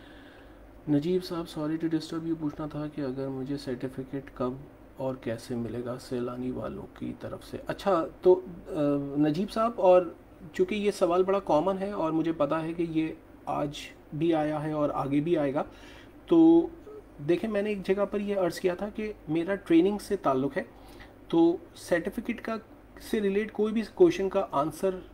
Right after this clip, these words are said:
जो है वो मैं देने की position पे नहीं हूँ, क्योंकि certificate वही institution issue करेगा जिनको, जिनके platform को आपने ज्वाइन किया है। तो मेरी recommendation ये है कि आप अगर उन्हीं लोगों से coordinate कर लें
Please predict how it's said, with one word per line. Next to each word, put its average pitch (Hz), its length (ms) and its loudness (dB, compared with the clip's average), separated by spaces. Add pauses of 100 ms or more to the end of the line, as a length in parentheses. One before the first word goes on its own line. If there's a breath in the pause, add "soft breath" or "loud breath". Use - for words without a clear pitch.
(260)
जो 160 160 0
है 156 100 -2
वो 175 140 2
मैं 165 280 -2 (220)
देने 151 320 4
की 180 100 0
position 160 480 0
पे 165 60 -2
नहीं 156 180 0
हूँ, 175 100 -4
क्योंकि 180 280 0
certificate 175 640 -2 (180)
वही 151 440 2
institution 180 600 -2
issue 185 180 0
करेगा 165 360 -2
जिनको, 160 720 -2 (420 loud breath)
जिनके 180 300 2
platform 165 480 0
को 165 100 -4
आपने 156 220 -2
ज्वाइन 120 260 -6
किया - 160 -10
है। - 100 -10 (520 loud breath)
तो 190 100 10
मेरी 190 280 6
recommendation 190 640 2
ये 202 120 -6
है 196 160 -6
कि 214 100 -8
आप 185 340 -2
अगर 185 180 -2
उन्हीं 180 440 0
लोगों 214 240 2
से 196 140 -2
coordinate 151 460 4
कर 139 160 -2
लें 135 160 0